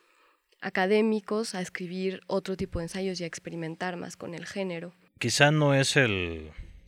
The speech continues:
Speaker 2: no es el género preferido como para empezar a escribir, por un lado, ¿no? Como que la narrativa tiene esta pinta más accesible.
Speaker 1: No estaría tan segura, porque creo que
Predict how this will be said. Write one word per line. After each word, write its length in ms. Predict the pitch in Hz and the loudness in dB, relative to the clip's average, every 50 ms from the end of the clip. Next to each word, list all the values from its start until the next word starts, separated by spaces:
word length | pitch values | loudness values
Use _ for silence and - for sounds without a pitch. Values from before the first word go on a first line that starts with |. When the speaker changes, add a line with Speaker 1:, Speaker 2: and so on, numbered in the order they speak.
| - - _ _ | -20 -20 _ _
Speaker 2:
no 220 | 117 117 117 117 123 | -4 -2 0 2 2
es 100 | - 123 | 2 2
el 100 | 104 101 | 0 0
género 1080 | - - 117 117 117 113 104 98 90 90 87 85 82 80 78 78 80 80 78 78 76 _ _ _ _ _ | 0 0 0 2 2 0 0 0 0 -2 -2 -4 -4 -4 -4 -4 -4 -4 -6 -6 -8 _ _ _ _ _
preferido 640 | - 92 90 - - - 92 90 98 98 98 101 92 | -2 0 0 0 0 0 0 0 0 0 -2 -4 -6
como 280 | - 85 82 80 80 | -8 -10 -12 -12 -14
para 280 | - - 87 80 80 80 | -12 -8 -8 -6 -6 -6
empezar 580 | 80 82 82 - - 78 - - 98 92 90 - - - - | -8 -8 -8 -6 -4 -4 -2 0 2 2 0 0 -4 -12 -12
a 120 | 85 85 | -12 -10
escribir, 540 | 85 - - - - 104 107 110 107 107 98 | -10 -10 -10 -10 -6 -2 0 2 2 2 0
por 200 | - - 85 82 | -2 -6 -10 -8
un 160 | 87 90 101 | -6 -4 -2
lado, 240 | 113 117 110 87 82 | 0 2 2 2 0
¿no? 160 | 90 101 113 | -2 -4 -6
Como 200 | 107 101 90 82 | -6 -6 -6 -6
que 100 | 78 85 | -8 -8
la 120 | 85 85 85 | -8 -8 -8
narrativa 600 | 87 87 87 87 85 - - 95 92 95 95 90 | -8 -8 -8 -8 -10 -10 -10 -10 -8 -8 -8 -8
tiene 280 | - - 90 87 90 | -8 -10 -10 -8 -8
esta 420 | 90 - - - 92 87 80 76 - _ _ _ _ - - - - _ _ _ - | -10 -10 -8 -6 -6 -6 -6 -8 -10 _ _ _ _ -20 -20 -20 -20 _ _ _ -2
pinta 960 | 104 95 95 90 - - 95 92 90 87 85 80 78 80 80 78 80 78 78 | 0 0 0 -2 -4 -2 0 2 2 2 2 0 -2 -6 -8 -10 -12 -12 -12
más 300 | 80 85 90 92 - - | -10 -8 -6 -6 -4 -4
accesible. 880 | 90 - - - - 85 - - 120 123 127 117 95 85 80 76 71 - - - - - _ _ _ - - - - - - - - | -4 -4 -6 -8 -8 -8 -6 -4 -2 -2 0 -2 -2 -6 -8 -10 -12 -14 -18 -20 -20 -20 _ _ _ -20 -20 -20 -18 -16 -16 -14 -10
Speaker 1:
No 60 | - 302 | -10 -8
estaría 360 | 311 - 359 349 330 349 330 | -6 -2 -2 0 2 2 0
tan 220 | - 330 349 339 | 0 0 -2 -2
segura, 600 | - - 240 220 233 277 285 277 247 233 240 381 453 - - - - - - _ | -2 -2 -2 0 4 4 4 6 4 4 2 0 -4 -8 -12 -20 -20 -20 -16 _
porque 340 | - 240 233 220 - 233 220 | -2 -2 0 0 0 0 0
creo 300 | - 254 262 269 277 294 | 0 0 0 2 2 0
que 560 | 269 277 269 247 247 247 240 233 196 - - | 0 0 2 4 4 4 4 4 2 0 -6